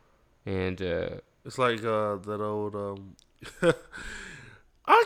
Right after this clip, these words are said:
Speaker 2: can see where they were going with that. You remember those old, um, tricks, like,
Speaker 1: The
Speaker 2: uh,
Speaker 1: games?
Speaker 2: Yeah, the
Speaker 1: I,
Speaker 2: little games, like, you
Speaker 1: my brother
Speaker 2: play.
Speaker 1: got me on one of those.
Speaker 2: <laughs>
Speaker 1: I was, like, I was so scared that it, like, gave me, like, tingles.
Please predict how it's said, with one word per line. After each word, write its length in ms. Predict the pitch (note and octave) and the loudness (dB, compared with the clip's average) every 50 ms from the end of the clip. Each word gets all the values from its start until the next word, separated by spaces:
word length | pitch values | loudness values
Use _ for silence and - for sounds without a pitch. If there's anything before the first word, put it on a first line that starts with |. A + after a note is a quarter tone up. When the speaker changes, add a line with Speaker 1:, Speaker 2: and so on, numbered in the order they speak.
| - | 6
Speaker 2:
can 100 | D4+ D4+ | 6 6
see 180 | - - G3 F3 | 6 6 6 6
where 120 | D#3 C#3 | 8 8
they 100 | B2+ A#2+ | 8 6
were 120 | A2+ A2+ G#2+ | 4 2 2
going 280 | F#2+ G#2+ G#2 G2+ G2 | 2 0 0 0 0
with 120 | F2+ F2 E2+ | -4 -4 -4
that. 220 | F2+ F2 - - - - | -2 -2 -2 -4 -4 -2
You 140 | D3 F3 G3 | 0 2 4
remember 200 | A3 G#3+ G3 F#3 F3+ | 6 6 8 8 10
those 140 | E3+ D#3+ D#3 | 8 8 8
old, 340 | B2 D3 D3+ D3+ D3+ D3 | 10 12 12 12 12 12
um, 600 | D3 C#3+ C3+ C3+ C3 B2 A#2+ A#2 A2 G2+ F#2+ F#2 - - - | 12 12 12 12 12 12 10 8 6 4 0 -4 -12 -12 -4
tricks, 260 | - - C#3 A#2 A#2+ - - - - | 0 0 0 0 -2 -6 -12 -14 -6
like, 300 | - B2+ C3 C3 B2 - - | 0 2 2 4 2 2 6
Speaker 1:
The 140 | A2 A#2+ A2+ | 6 8 10
Speaker 2:
uh, 40 | |
Speaker 1:
games? 580 | G#2 A2+ A2+ A#2 A#2+ A#2+ B2 B2+ A#2+ B2 - - - - | 12 12 12 12 12 12 12 12 10 6 2 -4 -8 0
Speaker 2:
Yeah, 380 | D3 E3+ F3+ F3+ F3 E3 D3 | 4 6 10 12 12 12 12
the 120 | C#3 C#3+ - | 12 10 10
Speaker 1:
I, 40 | |
Speaker 2:
little 180 | D3 D3 D3 C#3 | 10 10 8 8
games, 400 | C#3 C#3+ C#3+ D3 D3 D3 D3 C#3 | 6 4 4 6 4 4 4 4
like, 120 | D3 C#3+ | 6 6
you 60 | C#3 A#2+ | 8 8
Speaker 1:
my 80 | A#2 | 8
brother 220 | A2 A2+ A2+ A2 G#2+ | 12 12 12 12 12
Speaker 2:
play. 80 | A2 | 12
Speaker 1:
got 200 | G2 G2+ F#2 F#2 | 12 10 8 8
me 160 | G2 G2+ G2+ | 6 6 6
on 120 | G2 F#2+ F#2+ | 6 6 6
one 100 | F#2+ F#2+ F#2+ | 4 4 4
of 80 | F#2 | 4
those. 400 | G2 F#2+ F#2 F#2 F#2 F#2 - - - - - - - - - - - - | 4 4 4 4 4 2 4 6 6 6 6 4 0 -4 -4 -6 -8 -8
Speaker 2:
<laughs> 500 | - - - - _ _ _ _ - - | -10 -14 -14 -18 _ _ _ _ 6 10
Speaker 1:
I 60 | C3 | 12
was, 300 | C#3+ C#3+ B2+ - - - - | 12 12 12 10 6 2 4
like, 360 | B2 A#2 A2+ G#2+ - - - - - - - | 6 8 8 8 6 4 -2 -16 -16 6 12
I 100 | - D#3+ | 12 12
was 160 | F3 F3 D#3+ | 12 12 12
so 200 | - - C#3 C#3 | 12 12 12 12
scared 480 | C3 - - - B2+ B2 B2+ B2+ B2 A2+ | 12 8 4 4 8 10 10 10 10 12
that 160 | A2 G#2+ G2+ | 10 10 10
it, 180 | G#2 G2+ E2 - | 10 8 8 8
like, 440 | G2+ G2 G2 F#2+ F2+ - - - - _ _ _ _ _ _ _ _ _ _ _ _ _ _ _ _ _ _ - - - - | 10 10 10 10 8 4 -2 -14 -20 _ _ _ _ _ _ _ _ _ _ _ _ _ _ _ _ _ _ -20 -16 -12 0
gave 240 | A2+ B2 B2+ B2+ A#2+ | 4 6 8 8 8
me, 160 | A#2+ A#2 A2+ | 8 8 10
like, 260 | G#2+ G2+ G2 D#2 - | 10 10 10 8 6
tingles. 600 | - A#2 G#2+ G#2+ G2 F#2+ E2 E2 E2 - - - | 4 6 6 8 8 8 6 6 4 0 -6 -14